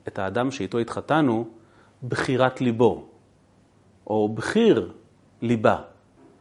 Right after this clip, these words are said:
בסך הכל, הרי בינינו, אתה לא באמת בוחר. זה לא שיצאת למסע בעקבות, אה, שלוש מיליארד נשים ואתה בוחר לך אחת. בסך הכל, מתוך כל המיליארדים של אנשים בעולם, כמה נשים באמת ראויות להיות לך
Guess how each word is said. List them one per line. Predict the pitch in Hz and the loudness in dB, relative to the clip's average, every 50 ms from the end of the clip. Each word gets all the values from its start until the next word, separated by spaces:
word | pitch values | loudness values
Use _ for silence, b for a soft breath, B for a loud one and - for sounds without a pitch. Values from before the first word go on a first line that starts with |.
| _ _ _ _ _ _ - - - | _ _ _ _ _ _ -20 -16 -14
בסך | 87 - - 117 - | -10 -8 -6 -6 -6
הכל, | 110 - - 123 117 113 107 104 | -6 -4 0 2 2 4 2 2
הרי | 98 101 98 98 | 0 -2 -4 -4
בינינו, | 92 90 98 98 104 117 120 110 101 92 90 87 - - b b b b b b b | -4 -4 -2 0 2 2 2 2 0 -2 -6 -10 -14 -20 b b b b b b b
אתה | - 95 | -4 -2
לא | 135 | 0
באמת | 143 131 110 98 92 107 101 - - | 0 0 -2 -4 -4 -6 -8 -8 -8
בוחר. | 92 - - - - 113 80 - - - - _ _ _ _ _ _ _ _ _ _ _ _ _ _ _ _ _ _ _ _ _ _ _ _ _ _ _ _ - | -8 -6 -6 -4 -4 -4 -6 -8 -10 -14 -20 _ _ _ _ _ _ _ _ _ _ _ _ _ _ _ _ _ _ _ _ _ _ _ _ _ _ _ _ -10
זה | - 113 | -4 -2
לא | 113 139 | 0 0
שיצאת | - - 151 - - 131 - | 2 0 0 2 2 2 2
למסע | 131 117 117 110 101 - - 127 131 139 | 2 2 2 0 0 0 4 6 6 6
בעקבות, | 131 117 107 - - 123 131 135 131 - - b b b b b b b _ - | 6 4 2 0 0 -2 -2 -2 -4 -6 -14 b b b b b b b _ -12
אה, | - 107 107 107 104 104 101 101 101 | -8 -6 -6 -4 -4 -4 -4 -6 -8
שלוש | - - - 120 117 127 - - - | -8 -6 -2 0 0 0 0 0 -2
מיליארד | 123 113 113 120 117 120 113 | 0 2 4 4 4 4 2
נשים | 104 101 - - 202 226 233 220 | 0 -2 -2 0 0 0 2 0
ואתה | 170 139 - 127 | 0 0 0 -2
בוחר | 120 113 - 135 127 123 | -2 -2 -2 0 0 2
לך | 117 - - | 2 2 0
אחת. | 110 107 - - 104 90 - - - _ _ _ - | 0 0 -2 -2 -6 -8 -8 -12 -20 _ _ _ -10
בסך | 143 131 123 - - 165 - - | -8 -8 -8 -4 -4 -4 -4 -4
הכל, | 139 127 - 151 143 127 117 107 | -4 -2 0 2 2 2 2 0
מתוך | 107 - - 127 120 - | -4 -4 -6 -6 -6 -8
כל | - - 135 135 | -8 -4 -2 -2
המיליארדים | 131 120 117 117 110 104 113 123 131 131 127 117 | 0 0 0 0 2 2 4 4 4 4 4 2
של | 113 - 107 101 | -2 -4 -4 -4
אנשים | 101 104 - - 123 117 | -4 -4 -4 -4 -2 0
בעולם, | 117 110 104 110 123 135 127 127 123 B B B B B B B B | 0 2 2 2 0 0 -2 -4 -6 B B B B B B B B
כמה | - 117 117 127 | -4 -2 0 0
נשים | 117 113 - - 139 131 120 | 0 -2 -2 -2 -2 0 0
באמת | 110 107 113 123 123 127 | 0 0 0 -2 -2 0
ראויות | 127 131 127 127 123 127 143 139 139 139 | 2 2 4 4 4 6 4 4 4 2
להיות | 127 113 113 113 120 120 117 | -2 0 2 2 2 2 2
לך | 117 - - 120 | -2 -2 0 2